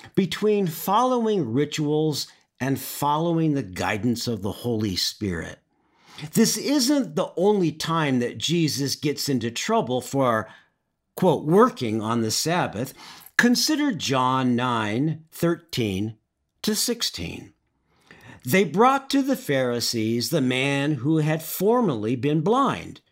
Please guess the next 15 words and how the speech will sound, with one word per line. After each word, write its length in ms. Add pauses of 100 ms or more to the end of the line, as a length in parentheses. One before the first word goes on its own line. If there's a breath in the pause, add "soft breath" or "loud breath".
(720 soft breath)
Now 300
it 100
was 240
a 60
Sabbath 580
day 480 (200 loud breath)
when 240
Jesus 600
made 380
the 60
mud 360
and 140
opened 300
his 180
eyes. 540